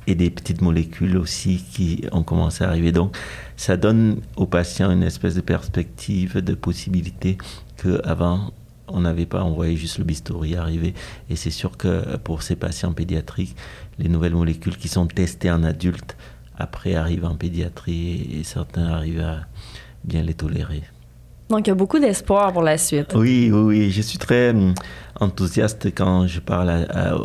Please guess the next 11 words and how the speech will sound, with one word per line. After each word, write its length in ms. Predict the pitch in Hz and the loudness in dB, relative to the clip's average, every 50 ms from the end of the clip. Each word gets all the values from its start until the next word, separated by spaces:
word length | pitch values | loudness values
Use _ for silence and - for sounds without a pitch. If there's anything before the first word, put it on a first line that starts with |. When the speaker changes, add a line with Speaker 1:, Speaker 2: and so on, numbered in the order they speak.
| - | -2
Speaker 1:
à 100 | - 87 | 0 2
mes 100 | 82 82 | 2 2
patients 520 | 82 82 82 82 - - - 92 92 92 92 | 2 0 0 -2 -2 0 2 2 2 2 2
parce 200 | - 82 - - | 0 -2 -2 -2
que 120 | - 98 | -2 0
je 100 | 80 80 | 0 2
leur 160 | 80 87 85 | 2 2 2
dis, 240 | 82 76 85 87 92 - - - - - - - - - - - | 2 2 2 0 0 -2 -6 -12 -14 -14 -16 -16 -14 -10 -6 -4
la 200 | - - 92 92 | 0 0 0 0
science 560 | 92 - - 104 107 107 - - - - - - - - | 0 0 0 2 2 0 -2 -4 -6 -8 -10 -12 -6 -2
est 280 | 107 101 98 95 95 | 0 2 2 2 0